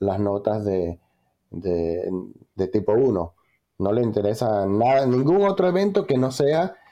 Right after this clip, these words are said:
los que son para este servicio, que son los de tipo treinta mil. Y de un, de una pop-, o de unas pop keys, eh, específicas, que tú les digas, "Yo quiero saber los de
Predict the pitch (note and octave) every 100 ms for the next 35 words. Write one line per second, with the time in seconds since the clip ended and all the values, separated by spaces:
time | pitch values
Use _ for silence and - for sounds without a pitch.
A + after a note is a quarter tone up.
0 | _ A2 A2 A2+ G#2+ C3 B2+ C3 D3+ D3
1 | D#3 E3+ - A#2+ A2+ B2 A2+ G2+ A2 G#2+
2 | G2 F#2+ - F#2+ G#2+ A2 A2+ G#2 G#2+ G#2+
3 | A2+ A2 G2+ F#2 G2 A2 F2+ _ _ -
4 | - - - - - D3 E3+ F#3 - A#2
5 | B2+ C3+ D#3 E3+ F3+ - - _ _ -
6 | A#2 A#2 C3+ C3+ C3 C3+ C3+ - A#2+ A#2
7 | A#2+ D3+ D#3+ D3+ - D#3 D3+ - F3 F3+
8 | - _ _ A#2 A2 G#2 G2 G2 - _
9 | _ _ _ A2 - G#2+ D3+ C3 F#2 E2+
10 | E2+ - _ _ - F#2+ G2+ G#2 A2 A#2
11 | G#2+ F#2+ A2 A2 B2 B2 B2 A#2+ D#3 F3+
12 | C#3+ D3+ C#3+ E3+ F#3